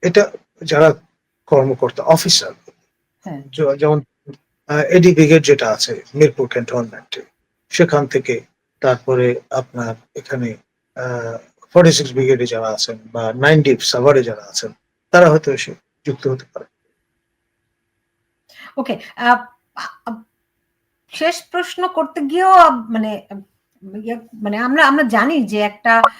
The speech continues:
Speaker 2: প্রধান উপদেষ্টার সঙ্গে সেনাপ্রধানের একটা, উম, একটা, আ, মতবিরোধ চলছে। উম, কিন্তু, আ, এখন কি এটা স-, একদম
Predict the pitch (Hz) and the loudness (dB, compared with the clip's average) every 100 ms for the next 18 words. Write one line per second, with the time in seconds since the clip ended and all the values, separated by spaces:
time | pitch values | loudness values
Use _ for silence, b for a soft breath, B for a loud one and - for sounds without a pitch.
0 | B _ 233 254 262 269 254 262 - 185 | B _ -4 -2 -2 -4 -6 -4 -6 -6
1 | 277 262 269 - 240 226 226 226 220 233 | -6 -4 -6 -6 -6 -4 -6 -6 -4 -4
2 | 240 214 208 - 208 196 196 B B _ | -2 -4 -6 -2 0 0 -4 B B _
3 | 180 185 185 180 _ 214 208 208 202 196 | -20 -18 -18 -20 _ -20 -8 -4 -4 -6
4 | 190 165 180 180 180 226 254 262 262 262 | -10 -12 -12 -14 -8 -6 -2 0 0 0
5 | - - 214 202 - 233 294 _ _ _ | -4 -4 -2 -2 -4 -6 -8 _ _ _
6 | _ 202 214 208 - _ _ 294 285 359 | _ -8 -8 -8 -14 _ _ -10 -6 -4
7 | 269 285 - 208 220 220 226 208 - _ | -2 -4 -8 -4 -2 2 0 -2 -8 _
8 | _ _ _ _ - 254 - 359 359 359 | _ _ _ _ -6 -4 -4 -6 -4 -6
9 | 320 349 349 - _ 247 247 330 330 320 | -4 -4 -6 -12 _ -8 -4 -2 -2 -4